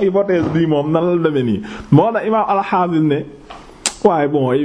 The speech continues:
non wa huwa ba'idun jiddan quoi lii moom, moom, moom lu sori la quoi mooy façon bii moom mënuñ ko dàq waxu Imaam Ibn al-Athir mooy xadiis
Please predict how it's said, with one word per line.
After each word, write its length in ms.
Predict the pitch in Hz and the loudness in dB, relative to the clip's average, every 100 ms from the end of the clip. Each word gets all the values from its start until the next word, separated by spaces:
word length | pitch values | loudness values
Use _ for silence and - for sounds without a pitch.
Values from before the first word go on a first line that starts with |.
| - | 0
non 140 | 143 127 | 0 2
wa 160 | 127 143 | 2 2
huwa 200 | 143 131 | 2 0
ba'idun 480 | 123 117 127 123 123 | -2 -2 0 0 0
jiddan 360 | 127 117 123 | 0 0 -2
quoi 220 | 110 104 113 | 0 0 0
lii 160 | 170 | 0
moom, 180 | 151 135 | 0 0
moom, 240 | 127 120 127 | 0 -2 0
moom 220 | 123 127 | 0 2
lu 60 | 143 | 0
sori 280 | 139 190 165 | 2 0 2
la 80 | 135 | 0
quoi 260 | 117 95 | 0 0
mooy 260 | 120 170 180 | 2 2 0
façon 360 | 175 226 233 214 | -2 -2 0 0
bii 160 | 202 | 0
moom 160 | 185 180 | 0 0
mënuñ 240 | 190 190 | -2 0
ko 120 | 190 | 0
dàq 240 | 180 165 - | 0 -2 -2
waxu 240 | 156 151 175 | -2 -2 -2
Imaam 240 | 165 - | 0 0
Ibn 200 | 139 175 151 | 0 0 0
al-Athir 300 | 139 113 92 - - - - - - - | -2 -2 -4 -6 -12 -14 -16 -18 -16 -2
mooy 240 | 104 147 294 | 2 2 0
xadiis 360 | 139 131 247 | 0 0 0